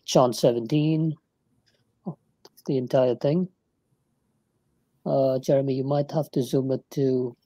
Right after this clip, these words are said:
close to two hundred percent, 'cause, uh, there are people who just, you know,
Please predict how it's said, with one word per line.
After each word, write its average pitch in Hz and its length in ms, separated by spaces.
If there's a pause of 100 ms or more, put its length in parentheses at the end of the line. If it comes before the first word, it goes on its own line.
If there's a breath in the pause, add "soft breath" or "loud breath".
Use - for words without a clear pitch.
(360)
close 147 220
to 165 80
two 147 180
hundred 143 300
percent, 156 440
'cause, 135 320
uh, 131 180 (440)
there 143 100
are 143 120 (120)
people 151 720 (140)
who 151 160
just, 151 240
you - 80
know, 135 140